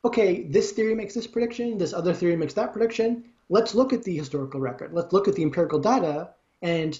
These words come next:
you know, this is why it's important to have this kind of quantitative, um, approach as well,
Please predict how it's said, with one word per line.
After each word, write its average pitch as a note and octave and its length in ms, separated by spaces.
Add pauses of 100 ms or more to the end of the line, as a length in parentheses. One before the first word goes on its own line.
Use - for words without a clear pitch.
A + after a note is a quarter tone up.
you D#3 80
know, C#3+ 200
this D#3 180
is D#3 100
why D#3 280
it's D3 180
important D3 300
to C3+ 40
have C3+ 240
this C3+ 140
kind C3 200
of C3 80
quantitative, C#3+ 920
um, C#3 360 (140)
approach D#3+ 340
as C3+ 80
well, G3+ 520